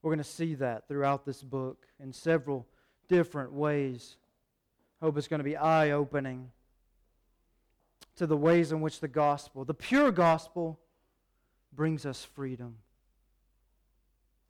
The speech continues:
I look forward to this study greatly. And I pray that, that through this study we'd be reminded once again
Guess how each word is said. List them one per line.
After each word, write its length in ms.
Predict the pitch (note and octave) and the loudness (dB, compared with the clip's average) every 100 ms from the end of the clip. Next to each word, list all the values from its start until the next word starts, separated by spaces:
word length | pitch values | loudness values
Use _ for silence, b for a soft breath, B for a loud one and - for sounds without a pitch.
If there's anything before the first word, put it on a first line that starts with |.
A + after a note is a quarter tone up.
| _ _ _ _ _ _ _ _ _ _ | _ _ _ _ _ _ _ _ _ _
I 60 | C3+ | -10
look 160 | C3+ | -10
forward 560 | - E3 E3 D3 B2+ A2+ _ _ _ _ _ _ _ | -2 2 4 2 -2 -8 _ _ _ _ _ _ _
to 100 | D3 | -6
this 200 | C3+ C3 | -4 -6
study 380 | - D#3+ D3+ C3 | -2 0 2 0
greatly. 580 | A#2 C#3 C#3 A2+ A2+ A2 _ _ _ _ _ _ _ _ _ _ _ _ _ _ _ _ _ _ _ _ _ _ _ _ _ _ _ _ _ _ | -4 -2 -2 -4 -10 -10 _ _ _ _ _ _ _ _ _ _ _ _ _ _ _ _ _ _ _ _ _ _ _ _ _ _ _ _ _ _
And 120 | D3+ E3 | -4 -2
I 40 | |
pray 280 | - G3 G3 | 2 4 4
that, 300 | D3+ C3+ - | 4 0 -6
that 180 | D#3+ E3+ | -10 0
through 160 | F3+ | 0
this 200 | D3+ C#3+ | 0 -4
study 280 | - E3 D3+ | -2 0 0
we'd 200 | C#3 C3+ | -2 -4
be 100 | D3+ | -2
reminded 540 | D3 C#3 C#3+ C#3+ B2+ | 0 0 0 -2 -6
once 280 | A#2+ C3 - | -12 -12 -14
again 380 | C3 B2+ A#2+ G#2+ | -16 -14 -12 -14